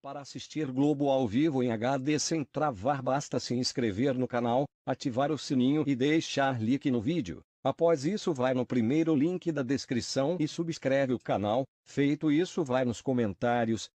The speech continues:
O primeiro comentário estará fechado e clica no link para assistir Globo ao vivo. Valeu, é nóis!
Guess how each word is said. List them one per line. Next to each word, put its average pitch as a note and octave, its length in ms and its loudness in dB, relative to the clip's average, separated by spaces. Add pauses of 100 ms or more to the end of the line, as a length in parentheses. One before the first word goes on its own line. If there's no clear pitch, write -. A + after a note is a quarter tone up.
(140)
O A#2+ 120 0
primeiro C#3 420 2
comentário A2+ 720 0
estará C3 380 0
fechado D#3 680 0
e D#3+ 120 0
clica C3 360 0
no A2+ 100 0
link E3 360 0
para D3 220 -2
assistir C#3 520 -4
Globo C#3 380 2
ao C3+ 180 2
vivo. A2+ 420 0 (200)
Valeu, F3+ 400 0
é D3+ 60 -4
nóis! F#2+ 460 -12